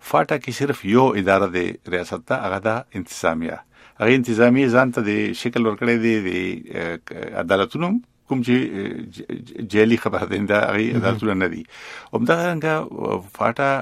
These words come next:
Speaker 1: اړو مقننه نه لري. د فاټا ځینې خلک په پاکستان په پارلمان کې شته، خو هغې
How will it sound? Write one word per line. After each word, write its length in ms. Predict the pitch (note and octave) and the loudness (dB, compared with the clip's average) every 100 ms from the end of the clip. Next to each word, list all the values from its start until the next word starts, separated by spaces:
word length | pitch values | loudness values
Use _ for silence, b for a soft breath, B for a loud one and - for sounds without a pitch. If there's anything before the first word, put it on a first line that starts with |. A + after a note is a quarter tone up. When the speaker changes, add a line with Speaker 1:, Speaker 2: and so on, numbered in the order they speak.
| - | -2
Speaker 1:
اړو 120 | A2+ G#2+ | -4 -4
مقننه 340 | F2+ G2 G#2 A#2+ | -2 -2 2 2
نه 160 | A2+ | 4
لري. 380 | A2+ E2+ - - B B B - | 2 0 -4 -12 B B B -10
د 20 | |
فاټا 360 | - D3 C#3 D3 B2+ | -2 0 2 0 0
ځینې 180 | C#3 A#2+ | -2 -2
خلک 280 | - B2+ - _ | -2 -4 -6 _
په 140 | G#2+ | -6
پاکستان 440 | - F#2+ F2 G#2 A2 | -2 -2 -2 -2 -4
په 120 | - | -2
پارلمان 400 | F2+ F2+ G#2+ B2 | -4 0 0 -2
کې 140 | - | -6
شته، 280 | E2 - G2+ - b b b | -12 -2 -2 -2 b b b
خو 140 | - | -2
هغې 180 | A#2 C3+ | 0 0